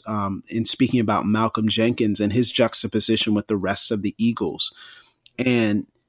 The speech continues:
i-, it's just so funny that people will always talk about, "Oh, well, well, well, look at these people. They're giving God glory. They're giving God praise, and they're doing this." And they'll,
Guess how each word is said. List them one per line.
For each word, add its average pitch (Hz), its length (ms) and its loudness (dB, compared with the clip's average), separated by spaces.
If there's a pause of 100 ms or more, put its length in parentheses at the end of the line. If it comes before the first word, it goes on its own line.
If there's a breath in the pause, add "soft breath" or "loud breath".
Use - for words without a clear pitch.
(240)
i-, 120 40 2
it's 135 300 4
just 180 200 6
so 202 160 8
funny 185 420 6
that 135 180 2
people 147 300 2
will 117 240 2 (320 loud breath)
always 196 500 8
talk 175 260 4
about, 123 340 2 (240 loud breath)
"Oh, 196 140 4
well, 160 280 4
well, 139 300 0
well, 135 160 0
look 160 220 6
at 170 60 4
these 208 180 4
people. 202 280 2
They're 147 100 2
giving 196 320 2
God 190 340 2
glory. 175 380 6
They're 139 120 4
giving 196 300 0
God 202 340 4
praise, 185 580 6
and 143 100 6
they're 143 80 6
doing 175 300 6
this." 170 180 6
And 135 120 4
they'll, 120 160 2